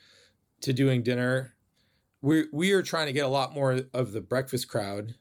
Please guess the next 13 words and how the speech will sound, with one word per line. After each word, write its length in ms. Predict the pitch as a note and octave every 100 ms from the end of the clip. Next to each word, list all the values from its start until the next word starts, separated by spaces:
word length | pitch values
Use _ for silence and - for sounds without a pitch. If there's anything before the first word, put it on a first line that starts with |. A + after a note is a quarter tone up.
| _ _ _
you 120 | C3
know? 280 | A#2+ A2 A2+ _ _ _ _ _ -
Um, 480 | C3 A#2 A2 G#2+ -
so 520 | - D#3 C#3 C3+ B2+ A#2+ - _ _ _ _ _ _ _ _ -
I 80 | C#3
guess 180 | E3 -
to 120 | E3
answer 200 | D#3+ D3+
your 80 | B2+
question, 320 | D#3 D3 C3+
it's 140 | A2+
like, 320 | B2 A#2 - _ _ _ _ _ _ -
um, 480 | A2+ A2 G#2 G2